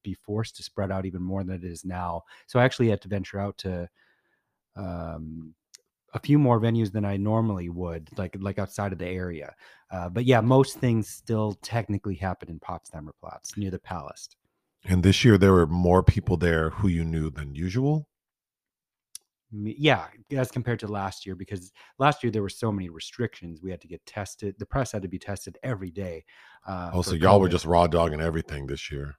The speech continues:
Speaker 1: Oh, yeah, there was very few, but so was Cannes this past year. Nobody's really, um, paying attention to that anymore, it seems, but
Speaker 2: Were there any memorable encounters? Did you see anyone?
Speaker 1: Um,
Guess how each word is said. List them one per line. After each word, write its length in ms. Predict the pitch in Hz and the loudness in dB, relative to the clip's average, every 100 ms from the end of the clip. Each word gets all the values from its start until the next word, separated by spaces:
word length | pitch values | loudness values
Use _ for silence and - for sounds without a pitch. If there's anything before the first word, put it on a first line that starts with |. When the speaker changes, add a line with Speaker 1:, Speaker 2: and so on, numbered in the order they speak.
| - | 4
Speaker 1:
Oh, 180 | 147 131 | 6 6
yeah, 200 | 123 113 | 4 0
there 120 | 120 | 0
was 180 | 117 104 - _ _ 135 139 139 | -2 -6 -16 _ _ -20 -18 -4
very 180 | 131 135 | 4 4
few, 260 | - 117 - | 4 -2 0
but 220 | 127 131 | 0 0
so 100 | 165 | 0
was 120 | 165 | -2
Cannes 440 | - 147 156 123 98 | -2 -4 -4 -4 -8
this 160 | 110 107 | -12 -12
past 300 | - 95 - | -8 -8 -8
year. 100 | 95 | -10
Nobody's 480 | 90 113 113 101 87 - | -4 -4 -2 -4 -6 -10
really, 420 | 98 90 90 85 _ _ _ _ _ _ _ _ _ _ _ _ _ _ - | -10 -8 -8 -10 _ _ _ _ _ _ _ _ _ _ _ _ _ _ -12
um, 480 | 95 87 82 80 82 _ - | -10 -8 -10 -12 -16 _ -4
paying 160 | 120 101 | -2 -2
attention 360 | - 143 - | -2 -4 -4
to 60 | 90 | -4
that 100 | 87 | -4
anymore, 320 | 87 85 80 | -6 -8 -8
it 100 | 80 | -12
seems, 340 | - 90 80 - | -10 -10 -10 -10
but 180 | 92 85 _ _ _ - - | -10 -10 _ _ _ -16 -4
Speaker 2:
Were 120 | 87 | 0
there 140 | 85 | 2
any 200 | 85 87 | 2 2
memorable 500 | 85 82 82 78 82 | 2 2 2 2 2
encounters? 920 | 80 80 98 101 - 98 92 90 90 85 | 0 -2 -2 -2 -2 -2 0 2 0 -4
Did 120 | 73 | -8
you 80 | 78 | -10
see 260 | - 98 | -6 -2
anyone? 760 | 90 90 87 87 87 87 85 82 | -2 -2 -2 -2 -2 -4 -6 -6
Speaker 1:
Um, 640 | 127 127 127 123 123 123 | 0 2 4 4 2 2